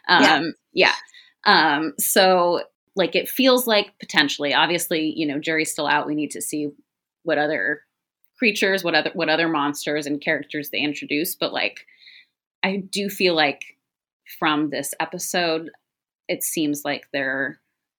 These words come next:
Speaker 2: trying to, like, approach that question with a little bit more sensitivity and nuance, perhaps,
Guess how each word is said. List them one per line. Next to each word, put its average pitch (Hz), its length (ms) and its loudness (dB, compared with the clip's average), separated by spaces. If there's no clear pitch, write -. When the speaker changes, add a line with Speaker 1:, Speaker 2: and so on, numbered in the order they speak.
Speaker 2:
trying 143 560 -2
to, 160 140 -4
like, 104 320 -6
approach 226 480 2
that - 220 -2
question 170 500 2
with 147 200 -4
a 151 40 -4
little 147 200 -4
bit 147 200 -6
more 139 500 -4
sensitivity 208 920 -4
and 156 200 -2
nuance, 196 520 -6
perhaps, 208 560 -2